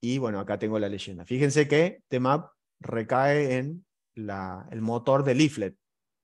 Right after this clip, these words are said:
¿sí? O sea que está encadenado con eso. Bien,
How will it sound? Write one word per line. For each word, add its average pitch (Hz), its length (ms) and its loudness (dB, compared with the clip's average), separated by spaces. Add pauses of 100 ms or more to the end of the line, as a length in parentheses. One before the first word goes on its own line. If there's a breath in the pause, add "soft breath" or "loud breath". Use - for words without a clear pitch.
(160)
¿sí? 120 300 -12 (240)
O - 20 -20
sea 104 220 -8
que 135 320 -4 (140)
está 104 680 -10 (300)
encadenado 107 560 -2
con 95 120 -6
eso. - 220 -16 (1700)
Bien, 110 400 -2